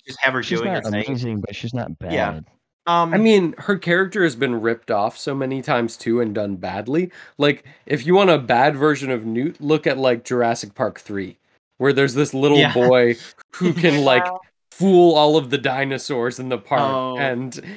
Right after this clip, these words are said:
Speaker 3: you know, is running around with smoke bombs, like, scaring
Speaker 1: Ah.
Speaker 3: away T-Rexes. And you're like, "Oh, right. This is, this is why Newt is good, because it's not like this, you know?
Speaker 1: Yeah.
Speaker 3: It's not stupid."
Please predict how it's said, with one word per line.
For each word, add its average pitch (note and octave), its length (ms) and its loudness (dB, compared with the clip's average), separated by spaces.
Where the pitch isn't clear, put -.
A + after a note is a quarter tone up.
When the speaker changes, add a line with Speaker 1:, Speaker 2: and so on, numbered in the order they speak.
Speaker 3:
you D3+ 120 2
know, B2+ 180 4
is C#3 140 0
running C#3 360 0
around C3 260 2
with B2 160 -4
smoke B2 460 -4
bombs, A2+ 400 -4
like, A2 300 -6
scaring C3 340 2
Speaker 1:
Ah. B2+ 60 2
Speaker 3:
away B2 180 2
T-Rexes. A#2+ 800 -4
And C#3 160 -4
you're C3 180 0
like, A#2+ 360 0
"Oh, A#3 640 8
right. F#3 360 4
This F#3+ 200 0
is, E3+ 360 -6
this G3+ 160 -4
is C4+ 100 -4
why A#3 300 2
Newt F#3 380 -2
is B2+ 160 -2
good, C3 360 0
because B2 320 -4
it's B2+ 220 -6
not B2+ 480 -4
like G#2+ 260 -10
this, G2+ 460 -10
you B2+ 160 -2
know? B2 180 0
Speaker 1:
Yeah. B2 80 -2
Speaker 3:
It's B2+ 160 -8
not C3 260 -4
stupid." - 760 -6